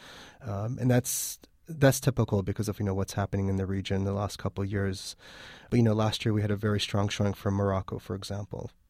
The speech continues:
And of course, we always have strong representation from Palestine.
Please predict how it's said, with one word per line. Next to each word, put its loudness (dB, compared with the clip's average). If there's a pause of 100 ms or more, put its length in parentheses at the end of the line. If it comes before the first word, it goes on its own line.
(300)
And 2
of -2
course, 4
we 2
always 2
have -4
strong 0
representation -6
from -8
Palestine. -10